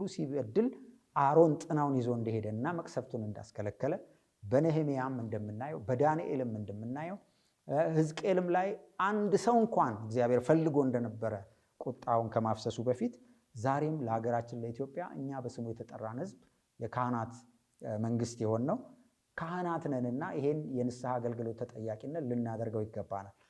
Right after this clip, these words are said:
ለራሳችንም ለአባቶቻችንም ኃጢአት በእግዚአብሔር ፊት ልንማልድ፣ ንስሐ ልንገባ ይገባናል። ከዛ በተጨማሪ ከአባቶቻችንና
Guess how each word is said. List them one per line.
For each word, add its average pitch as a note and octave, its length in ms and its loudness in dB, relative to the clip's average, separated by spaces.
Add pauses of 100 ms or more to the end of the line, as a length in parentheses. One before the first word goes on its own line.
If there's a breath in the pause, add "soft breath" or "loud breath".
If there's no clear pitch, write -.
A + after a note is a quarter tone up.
(160 soft breath)
ለራሳችንም B2 680 0 (380 soft breath)
ለአባቶቻችንም A2+ 840 -2
ኃጢአት B2+ 360 -2
በእግዚአብሔር A2+ 440 0
ፊት G3+ 200 -4 (480)
ልንማልድ፣ A#2+ 680 0
ንስሐ A2+ 340 -8
ልንገባ A2 320 -2
ይገባናል። C3 560 -2 (380 soft breath)
ከዛ A2+ 220 2
በተጨማሪ A#2+ 600 -2
ከአባቶቻችንና C#3+ 1000 -2